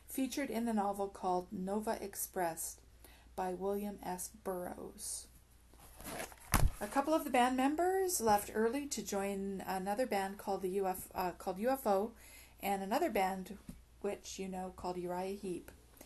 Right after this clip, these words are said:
Anvil Chorus was their second album, released in nineteen seventy-five. They were active from seventy-three to eighty-five, then again from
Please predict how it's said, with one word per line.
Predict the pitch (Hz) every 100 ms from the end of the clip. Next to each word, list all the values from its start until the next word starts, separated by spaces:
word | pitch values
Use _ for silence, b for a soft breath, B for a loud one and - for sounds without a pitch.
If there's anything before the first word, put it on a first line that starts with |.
| B B B B
Anvil | 220 254 320
Chorus | 320 233 202 196 208 -
was | 190 180
their | - 180
second | 180 - 254 285 -
album, | 190 190 190 180
released | 170 170 175 -
in | 165
nineteen | 196 214 - 214 214
seventy-five. | - 185 190 180 180 180 180 180 - B B B B B B
They | 196
were | 180
active | - 220 247 220
from | 196
seventy-three | 185 - 262 269 262 - 226
to | 214
eighty-five, | 214 214 214 196 185 185 185 -
then | 185
again | 180 185 190 190
from | - 180 175 180